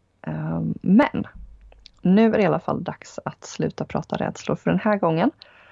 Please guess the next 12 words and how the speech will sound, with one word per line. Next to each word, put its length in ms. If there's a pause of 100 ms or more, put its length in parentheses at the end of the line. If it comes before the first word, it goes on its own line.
(340)
Och 360
vi 80
ska 160
avrunda 680
den 180
här 220
luckan 520
i 160
vår 320
julkalender 720
tvåtusen 480
sexton. 420